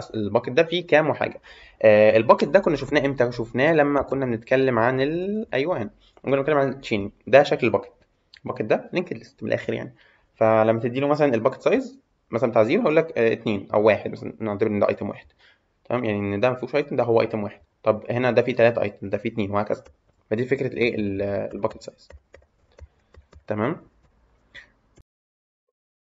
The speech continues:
تمام، معذره نكمل كده. آه، عندنا ايه تاني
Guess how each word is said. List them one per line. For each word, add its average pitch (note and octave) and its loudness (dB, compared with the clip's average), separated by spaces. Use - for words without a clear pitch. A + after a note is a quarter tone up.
تمام، A#2+ -6
معذره A2 -6
نكمل C3+ -6
كده. D#3+ -2
آه، A#2+ 4
عندنا A#2+ 2
ايه C3+ 0
تاني B2 -4